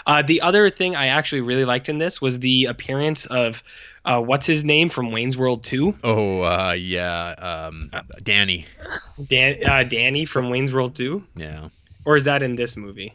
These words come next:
Speaker 2: N-, well, Danny's his name in this movie. Uh, I looked it up, Dre or something like that, 'cause he's, like, kinda doing the Alice Cooper, Ozzy kind of gimmick in,
Speaker 1: Mm-hmm.
Speaker 2: uh, Wayne's World Two.
Speaker 1: Uh, so in Wayne's World Two, his name is Del Preston.
Speaker 2: That's right.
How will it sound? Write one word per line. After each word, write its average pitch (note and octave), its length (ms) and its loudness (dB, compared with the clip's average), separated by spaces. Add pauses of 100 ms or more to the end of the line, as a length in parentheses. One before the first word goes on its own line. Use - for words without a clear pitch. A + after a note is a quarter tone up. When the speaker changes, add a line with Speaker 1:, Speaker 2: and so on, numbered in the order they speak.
Speaker 2:
N-, B2+ 180 -6
well, C3+ 180 2
Danny's B2+ 380 -2
his G#2+ 160 -4
name F#2+ 180 -4
in F2 60 -10
this E2+ 200 -10
movie. E2+ 320 -6
Uh, E2 560 -6
I G#2 100 -6
looked A#2+ 240 -6
it G#2 40 -4
up, F2 140 -8
Dre F2 540 -6
or F#2 100 -4
something F#2+ 300 -10
like F#2 80 -6
that, F#2 200 -4
'cause G#2+ 120 -6
he's, A2 180 -4
like, A2 180 -4
kinda G#2 220 -8
doing F2 240 -10
the C#2+ 180 -12 (540)
Alice D#2 320 -8
Cooper, D2+ 560 -14
Ozzy D#2 400 -6
kind E2 220 -16
of D#2 180 -18 (100)
gimmick D#2+ 360 -10
in, D2+ 200 -14
Speaker 1:
Mm-hmm. A#2+ 300 -16
Speaker 2:
uh, D#2 160 -12 (220)
Wayne's E2 240 -12
World D2 200 -14
Two. - 300 -14 (760)
Speaker 1:
Uh, C#3 140 4
so D#3+ 220 2
in E3 100 4
Wayne's G3 220 2
World G3+ 180 0
Two, B2 200 -2
his B2 200 -4
name B2 160 0
is B2 140 -4
Del A#2 300 0
Preston. A2 600 -8
Speaker 2:
That's - 220 -14
right. - 260 -8